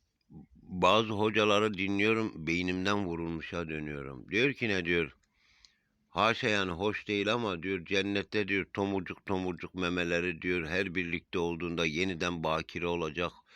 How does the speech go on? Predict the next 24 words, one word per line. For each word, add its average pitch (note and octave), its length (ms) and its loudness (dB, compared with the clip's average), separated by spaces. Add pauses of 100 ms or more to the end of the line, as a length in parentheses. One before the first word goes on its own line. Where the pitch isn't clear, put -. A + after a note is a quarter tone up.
(200)
huriler," F2 580 2
falan E2+ 380 -2
filan. E2+ 380 -4
Lan, F#2+ 180 0
bunlar G2 240 0
hep A2 140 0
sapık G#2+ 400 -4
ya. B2+ 300 2 (1400)
Hem B2+ 240 2 (220)
okuyorlar, F3 760 6 (320)
hem C#3 260 2
okuduklarına C#3+ 760 4
amel D3 320 6
etmiyorlar, F3+ 560 4
hem F3 200 4
insanları D3 600 2
küfre G#2+ 400 -2
çağırıyorlar. C2+ 680 -10 (600)
Birincisi, D#3 600 2 (920)
Adem A2+ 420 6
ile D3 180 4
Havva G2 420 6
anamız, G#2 560 2 (160)
birincisini A#2+ 760 0